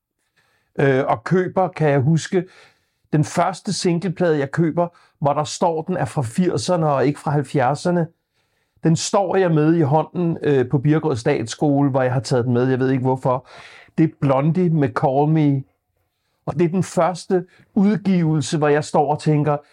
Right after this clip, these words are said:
"Nu er vi rykket ind i det der firserne." Og fra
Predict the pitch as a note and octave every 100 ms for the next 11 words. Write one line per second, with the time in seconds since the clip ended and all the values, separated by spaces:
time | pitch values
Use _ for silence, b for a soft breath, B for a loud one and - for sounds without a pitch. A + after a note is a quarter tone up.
0 | b b D3 E3 F3 C#3+ D#3 C#3 C#3 C#3
1 | D3 E3+ D#3+ - - A#2 C3+ C#3+ C3+ G#2+
2 | G#2+ - _ _ - - E3 A2 - C#3
3 | C3 A2+ _ _ - B B B B B
4 | B _ _ _ _ _ - D3+ - E3+
5 | E3+ E3